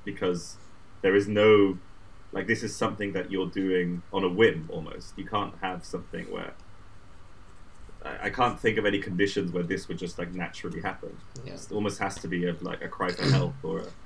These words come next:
Speaker 2: Yeah, but if they, as a society,
Speaker 1: an
Speaker 2: were,
Speaker 1: event.
Speaker 2: like, entirely made up of sociopaths, then it is possible that they, they have, you know, no concept of morality.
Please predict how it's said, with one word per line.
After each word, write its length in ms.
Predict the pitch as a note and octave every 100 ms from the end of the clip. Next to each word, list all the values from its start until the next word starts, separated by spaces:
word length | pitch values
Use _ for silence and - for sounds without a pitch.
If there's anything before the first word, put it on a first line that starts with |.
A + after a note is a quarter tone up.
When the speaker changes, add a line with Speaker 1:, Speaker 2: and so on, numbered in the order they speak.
| - -
Speaker 2:
Yeah, 240 | B2 G#2+ G#2
but 220 | C3 C3+
if 200 | D#3 C3+
they, 160 | D3+
as 220 | D#3 D3 D#3+
a 80 |
society, 600 | D3 C3+ - A#2+ B2 -
Speaker 1:
an 80 | G2
Speaker 2:
were, 60 | F#2+
Speaker 1:
event. 140 | F#2+
Speaker 2:
like, 180 | F#2+ F#2+
entirely 360 | G2+ - G2+ G2
made 280 | F#2+ F#2
up 160 | F#2 E2+
of 360 | E2+ E2 E2 - - -
sociopaths, 1120 | - - C3 C3+ - E2 - C#2+ C#2 - -
then 160 | F#2+
it 140 | F#2 F2+
is 160 | G2
possible 560 | - - G2 - - E2
that 200 | D#2+ D2+
they, 300 | E2 E2 E2 -
they 100 | D#2+
have, 220 | E2+ E2 - -
you 100 | E2+
know, 140 | D#2 - -
no 200 | F#2 F2+
concept 600 | - F2+ F#2 - E2+ -
of 100 | E2+
morality. 640 | E2+ E2+ F#2+ E2 D#2+ -